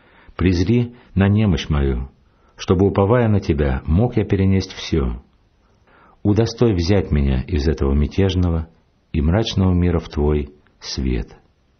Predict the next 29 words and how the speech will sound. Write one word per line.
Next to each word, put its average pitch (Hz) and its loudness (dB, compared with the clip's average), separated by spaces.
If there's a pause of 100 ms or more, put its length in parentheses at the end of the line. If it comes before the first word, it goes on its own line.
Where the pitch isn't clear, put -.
(520)
Свирепые 80 0
мятежники, 82 0 (300)
не 80 2
уважая 98 2
святости 92 -2
храма 90 0
Божия, 65 -2 (500)
ворвались 90 0
в - -12
храм, 69 -2 (220)
схватили 73 0
Игоря, 85 0 (360)
сорвали 101 2
с - -4
него 104 2
мантию 98 0
и - -6
повлекли 76 -2 (340)
из 67 -8
храма. 62 -4 (880)
Игорь 85 0
говорил 73 0
им: 57 -4 (680)
"За 80 0
что - 0
хотите 110 0
вы 101 2
убить 101 0
меня, 64 -2